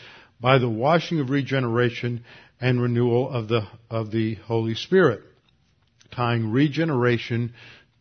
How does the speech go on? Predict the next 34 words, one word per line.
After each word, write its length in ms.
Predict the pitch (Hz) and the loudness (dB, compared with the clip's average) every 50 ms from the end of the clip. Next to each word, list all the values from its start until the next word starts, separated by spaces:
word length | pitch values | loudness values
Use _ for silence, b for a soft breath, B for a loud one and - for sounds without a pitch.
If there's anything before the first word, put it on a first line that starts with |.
| - | -4
to, 460 | - 127 120 120 117 117 113 113 113 113 b b b b b b b b b _ | 0 2 4 4 4 4 2 2 -2 -6 b b b b b b b b b _
uh, 280 | - 110 110 110 113 117 | -8 -6 -4 -4 -4 -4
the 100 | 110 110 | -4 -2
work 260 | 107 113 120 117 - | 0 0 0 0 0
of 60 | 123 | -4
the 60 | 110 | -4
Holy 280 | 101 117 107 104 110 107 | -2 -4 -4 -6 -6 -8
Spirit 480 | - - - 117 117 117 117 123 123 - - - _ _ _ _ _ _ _ _ _ _ _ _ _ _ _ _ _ _ _ _ _ _ _ _ _ _ _ - | -8 -6 -2 0 0 2 0 -2 -4 -10 -18 -20 _ _ _ _ _ _ _ _ _ _ _ _ _ _ _ _ _ _ _ _ _ _ _ _ _ _ _ -4
in 140 | 151 127 117 | -2 -2 0
that 180 | 113 113 110 92 | 0 -2 -2 -2
verse, 280 | 113 127 131 127 - | 0 0 0 0 -2
and 80 | 117 110 | -4 -4
it's 160 | 104 - - | -4 -4 -4
not 420 | 120 120 120 127 131 139 156 147 | -2 0 2 2 2 0 0 -2
by 140 | 131 131 131 | -2 -2 0
works 320 | 120 113 120 127 123 - 123 | 0 -2 -2 -4 -4 -6 -10
of 100 | 101 104 | -8 -6
righteousness 640 | 123 120 123 123 - 120 110 - - 123 113 - - | -4 -4 -4 -4 -6 -8 -8 -8 -8 -8 -10 -10 -12
which 220 | 131 113 - - | -12 -12 -12 -10
we 220 | 104 104 113 113 110 | -6 -4 -4 -4 -4
have 200 | 107 110 101 107 | -6 -8 -8 -4
done. 360 | 127 147 143 120 110 104 - _ b b b b b b b b b b b b b b b _ | 0 0 2 0 0 -2 -10 _ b b b b b b b b b b b b b b b _
Then 120 | 143 147 | 2 4
in 120 | 151 143 131 | 4 4 4
point 280 | - - 156 139 123 - | 2 0 0 0 0 0
six, 380 | - - 202 196 170 - - - - | 2 4 4 4 4 4 0 -4 0
every 320 | 147 143 185 190 226 220 | 2 2 2 4 2 2
believer 500 | 170 185 160 147 139 131 127 131 139 156 | 2 4 4 6 4 4 4 2 0 0
is 220 | 151 139 120 117 | 2 0 0 0
in 260 | - - 151 156 175 170 | 0 0 0 0 0 0
the 60 | 156 | -2
family 400 | - - 151 143 143 143 151 147 | -2 -2 0 0 0 0 -2 -2
of 100 | 139 117 | -4 -2
God 420 | 110 117 110 107 107 113 120 117 | -2 -2 0 0 -2 -2 -2 -4